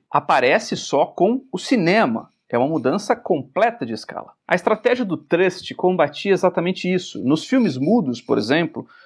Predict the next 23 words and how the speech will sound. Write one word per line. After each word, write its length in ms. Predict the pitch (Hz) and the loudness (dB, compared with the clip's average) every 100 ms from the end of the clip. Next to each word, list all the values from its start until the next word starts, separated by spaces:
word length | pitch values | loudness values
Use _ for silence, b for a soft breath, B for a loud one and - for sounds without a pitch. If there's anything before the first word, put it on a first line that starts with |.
| b | b
os 160 | 160 131 | -4 0
nomes 400 | 185 226 180 131 | 0 2 0 0
não 180 | 185 180 | 0 2
eram 220 | 196 190 | 2 0
atrelados 720 | 180 156 135 147 165 180 165 | 0 2 4 4 2 -2 0
aos 200 | 180 175 | 0 0
rostos. 640 | 196 170 - - - - _ _ | 0 0 -2 -20 -20 -20 _ _
Então 240 | - 180 190 | -2 0 0
o 40 | |
público 380 | 180 208 185 180 | 0 -2 -2 -4
conhecia 500 | - 143 131 - 117 | -2 -2 -2 -4 -4
um, 220 | 117 135 | -2 -4
uma 180 | 143 151 | -2 -2
cara, 440 | 160 185 135 120 151 | 0 2 4 4 4
uma 200 | 151 117 | 2 -2
expressão, 640 | - 160 175 - 131 175 b b - | 0 0 2 2 2 0 b b 0
mas 180 | 208 | 0
não 100 | 214 | 2
tinha 200 | 233 220 | -2 -2
ideia 200 | 180 180 | 2 2
de 140 | 196 190 | 2 -2
quem 300 | 240 226 202 | 0 0 2
era. 340 | 220 160 110 | 2 2 -2